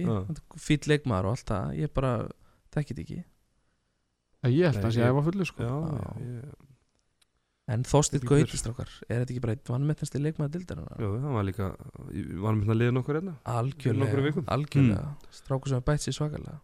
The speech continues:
Speaker 1: Já, hann er helvítið flottur.
Speaker 3: Hann mæðir helvi-, helviti mikið á honum hins vegar, sko.
Speaker 1: Já.
Speaker 3: Og ég meina, þetta var orðið svolítið erfitt, erfitt hjá honum.
Speaker 1: Mhm.
Speaker 3: Staðan í deildinni, og farið hann sér það, eða? Eða ætlar að taka eitthvað punkt úr leiknum? Eða ætlar að
Speaker 1: Já,
Speaker 3: tökum
Speaker 1: ég ætla,
Speaker 3: sér rauðu
Speaker 1: ég ætla, ég,
Speaker 3: spjöld?
Speaker 1: ég ætla að taka smá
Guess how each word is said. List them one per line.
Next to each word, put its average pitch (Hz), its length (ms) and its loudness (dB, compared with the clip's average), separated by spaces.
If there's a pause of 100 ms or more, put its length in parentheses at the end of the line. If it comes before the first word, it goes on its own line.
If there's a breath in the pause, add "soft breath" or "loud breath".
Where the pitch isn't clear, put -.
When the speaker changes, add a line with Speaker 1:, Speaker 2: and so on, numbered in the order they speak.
Speaker 1:
Já, 113 60 -2 (400)
hann 110 180 -2
er 107 80 -2
helvítið 107 240 -2
flottur. 104 300 -2 (100)
Speaker 3:
Hann 139 220 8
mæðir 156 260 10
helvi-, 170 320 6
helviti 170 320 8
mikið 170 400 8
á 156 80 10
honum 127 320 6
hins 113 160 4
vegar, 107 160 2
sko. 110 240 -4
Speaker 1:
Já. 120 160 2
Speaker 3:
Og 127 320 4
ég 123 80 6
meina, 127 160 8
þetta 127 140 4
var 131 100 10
orðið 131 160 6
svolítið 127 220 6
erfitt, 123 240 2 (340)
erfitt 135 220 6
hjá - 20 10
honum. 131 220 8 (340 soft breath)
Speaker 1:
Mhm. 107 240 4
Speaker 3:
Staðan 143 320 8
í - 60 2
deildinni, 156 260 8
og 127 140 8
farið 143 180 8
hann 139 80 6
sér 147 160 8
það, 139 160 8
eða? 110 160 4 (800)
Eða 127 100 10
ætlar 135 240 8
að 131 160 0
taka 143 240 4
eitthvað 143 160 2
punkt 151 240 6
úr 156 80 8
leiknum? 135 240 6
Eða 131 80 12
ætlar 151 160 10
að 131 80 10
Speaker 1:
Já, 139 160 -2
Speaker 3:
tökum - 160 12
Speaker 1:
ég - 80 10
ætla, - 0 -
Speaker 3:
sér 190 140 12
rauðu - 20 12
Speaker 1:
ég 220 80 12
ætla, - 80 8
ég, - 80 10
Speaker 3:
spjöld? 226 160 10
Speaker 1:
ég 127 80 8
ætla 117 160 8
að - 80 2
taka 120 240 6
smá 120 80 6